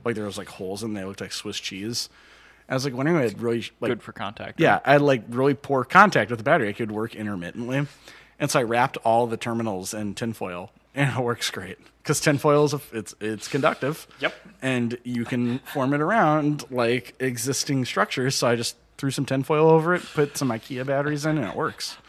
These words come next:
Speaker 2: Amazing.
Speaker 1: And, yeah, it has a, um, it's really cool 'cause I've got, I was, like, digging through the files on my data view 'cause th-, these computers were used by a guy who, um, worked on, like,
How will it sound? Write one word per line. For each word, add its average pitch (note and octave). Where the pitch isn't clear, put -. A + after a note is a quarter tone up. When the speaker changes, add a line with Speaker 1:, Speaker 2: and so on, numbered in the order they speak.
Speaker 2:
Amazing. B2+
Speaker 1:
And, A#2
yeah, C#3+
it C3
has D3+
a, C#3+
um, A#2
it's -
really G3
cool D#3
'cause A2
I've A#2+
got, C3
I -
was, D3+
like, C#3
digging D#3+
through D#3
the C3+
files A#2
on A2+
my G2+
data G2+
view F#2+
'cause G#2
th-, B2
these B2
computers A#2+
were G2+
used G2+
by G2
a G2
guy G2
who, G2
um, F#2
worked A2
on, G#2
like, F#2